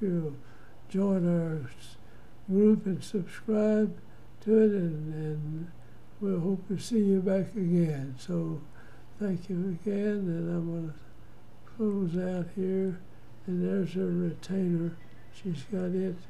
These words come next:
going good, and there it is, the retainer on the lower with this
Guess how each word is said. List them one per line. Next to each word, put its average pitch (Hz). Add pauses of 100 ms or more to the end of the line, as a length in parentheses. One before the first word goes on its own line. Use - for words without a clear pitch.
(440)
going 175 (100)
good, 185 (680)
and 170
there 190
it 175
is, 180
the 175
retainer 175
on 160
the 190
lower 196
with 175
this 175